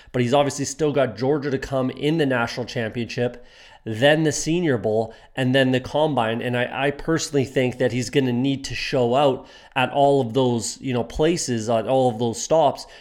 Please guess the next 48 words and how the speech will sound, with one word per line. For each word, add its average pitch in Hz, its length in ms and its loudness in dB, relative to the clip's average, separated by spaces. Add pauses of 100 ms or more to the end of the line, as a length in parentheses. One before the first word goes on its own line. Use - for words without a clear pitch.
in 143 140 2
order 147 200 4
to 120 60 -2
keep 165 380 -8
his 127 160 -2
draft 139 400 -2
stock 110 500 -2
fourth 127 460 0
to 127 80 -6
fifth - 340 -6
round. 117 540 2
Otherwise, 123 600 2
we 131 120 -2
might 123 260 0
see - 160 -6
him 123 80 0
slip 123 320 0
to - 100 -16
the 107 80 -8
sixth, - 400 -6
seventh, 113 380 -4
and 110 160 -6 (160)
potentially 156 560 2
undrafted. 120 800 0 (300)
But 160 80 2
we'll 165 100 4
see 170 200 0
how 139 160 2
that 123 200 4
works 117 320 -2
out. 107 300 -2 (140)
So - 140 -6
let's 170 140 -2
take 202 200 2
a 190 40 2
look 170 240 -2
at 156 100 -6
some 160 180 0
of 147 60 -2
the 139 100 2
stuff 147 380 0
that 147 120 2
we 135 120 -2
think 135 460 -4
Brian 131 260 0
Robinson 127 560 0
does 117 260 0
well. 113 500 2